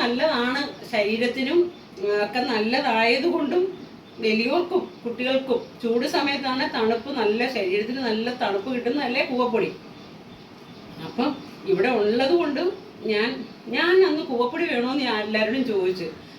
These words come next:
ആരും വേണോന്നൊന്നും പറഞ്ഞില്ല. ആർക്കെങ്കിലും വേണമെങ്കിൽ ആ അന്ന് കൊടുത്തിരിക്കുന്ന നമ്പർ ഒന്നുകൂടെ കൊടുക്കാം. ആ നമ്പറിൽ വിളിച്ചാൽ കൂവപ്പൊടി അത്യാവശ്യമുള്ളവർക്ക് തരാൻ പറ്റും. അപ്പം ശരിയെങ്കിൽ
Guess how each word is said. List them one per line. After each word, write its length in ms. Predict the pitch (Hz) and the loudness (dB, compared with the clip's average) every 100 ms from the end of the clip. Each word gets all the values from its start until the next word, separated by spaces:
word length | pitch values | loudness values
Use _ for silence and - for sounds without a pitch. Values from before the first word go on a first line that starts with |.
| - 233 | -4 -2
ആരും 220 | 269 311 294 | 0 0 2
വേണോന്നൊന്നും 600 | 262 302 311 269 294 262 | 2 2 0 0 0 2
പറഞ്ഞില്ല. 460 | 233 220 285 220 180 311 - - - 175 | 2 2 0 2 2 0 -4 -12 -8 -6
ആർക്കെങ്കിലും 520 | 175 220 220 330 359 311 | 0 2 4 4 6 4
വേണമെങ്കിൽ 480 | 302 330 339 370 453 - - - - - - - | 2 0 2 2 2 -4 -14 -18 -20 -20 -12 -4
ആ 40 | 240 254 | -2 -2
അന്ന് 200 | 247 254 262 | -2 -2 0
കൊടുത്തിരിക്കുന്ന 500 | 240 220 240 254 254 254 220 | -2 0 0 0 0 2 2
നമ്പർ 260 | 214 233 294 240 | 2 0 0 2
ഒന്നുകൂടെ 300 | 220 226 247 262 | 2 2 2 0
കൊടുക്കാം. 380 | 190 180 202 - - - - - | -2 0 -2 -2 -6 -16 -16 -4
ആ 40 | 202 254 | 0 2
നമ്പറിൽ 340 | 240 220 254 262 | 2 0 0 0
വിളിച്ചാൽ 360 | 226 220 277 370 | 0 0 -4 -4
കൂവപ്പൊടി 400 | 254 214 214 233 247 | 0 0 0 0 0
അത്യാവശ്യമുള്ളവർക്ക് 840 | - 220 220 214 226 202 202 202 269 - - - - 214 | 0 0 0 0 -2 0 0 -2 -6 -10 -16 -18 -10 -4
തരാൻ 260 | 196 190 185 | -2 0 -2
പറ്റും. 260 | - - - - - - - - - - | -4 -6 -10 -14 -18 -18 -18 -18 -18 -12
അപ്പം 200 | 214 277 294 | -4 -4 0
ശരിയെങ്കിൽ 640 | 294 277 311 277 220 196 | 0 2 2 2 2 0